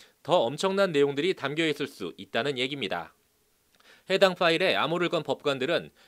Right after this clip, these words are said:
현재 암호를 가르쳐주지 않는 것으로 전해졌습니다. 암호가 걸린 피씨를 열어볼 수 있는 사실상 유일한 방법은 영장을 받아낸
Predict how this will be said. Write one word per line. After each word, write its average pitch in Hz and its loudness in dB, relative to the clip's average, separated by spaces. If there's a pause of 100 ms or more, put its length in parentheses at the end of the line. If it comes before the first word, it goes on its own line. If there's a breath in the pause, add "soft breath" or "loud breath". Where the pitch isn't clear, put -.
현재 180 -2
암호를 156 0
가르쳐주지 147 -6
않는 160 -6
것으로 147 2
전해졌습니다. 123 -4 (540 soft breath)
암호가 156 0
걸린 139 0
피씨를 190 -4
열어볼 143 2
수 139 -6
있는 127 -4
사실상 190 -2
유일한 160 0
방법은 107 -2 (520 soft breath)
영장을 131 -2
받아낸 117 -2